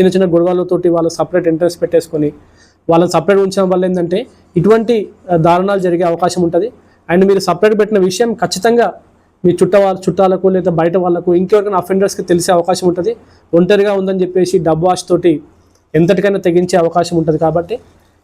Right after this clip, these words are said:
ఈ ప్రెస్ మీట్ ఆధార, ఆ, ము-, ఆ, ఆ, మీడియా తోటి నేను రిక్వెస్ట్ చేస్తున్నాను, అందరికి కూడా కన్వే చేయండి. మీ ఇంట్లో ఉన్న పెద్దవాళ్ళని గౌరవించండి, వాళ్ళని మీ దగ్గరే పెట్టుకోండి,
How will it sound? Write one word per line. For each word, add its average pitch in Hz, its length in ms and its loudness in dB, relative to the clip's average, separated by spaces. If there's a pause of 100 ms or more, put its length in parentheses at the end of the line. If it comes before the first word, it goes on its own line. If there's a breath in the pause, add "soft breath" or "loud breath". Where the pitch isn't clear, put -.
(180)
ఈ 165 360 2 (180)
ప్రెస్ 180 220 2
మీట్ 202 120 2
ఆధార, 180 440 0 (180)
ఆ, 170 40 2
ము-, 180 320 -2
ఆ, 160 380 0 (380)
ఆ, 170 60 2
మీడియా 165 500 2
తోటి 180 440 0 (160)
నేను 165 160 4
రిక్వెస్ట్ 170 380 -2
చేస్తున్నాను, 180 360 0
అందరికి 190 340 0
కూడా 208 120 2
కన్వే 185 280 -2
చేయండి. 185 380 -4 (540 soft breath)
మీ 170 80 4
ఇంట్లో 175 200 2
ఉన్న 185 120 0
పెద్దవాళ్ళని 180 560 0
గౌరవించండి, 180 640 -2 (680)
వాళ్ళని 170 240 2
మీ 170 140 0
దగ్గరే 185 240 0
పెట్టుకోండి, 190 500 -2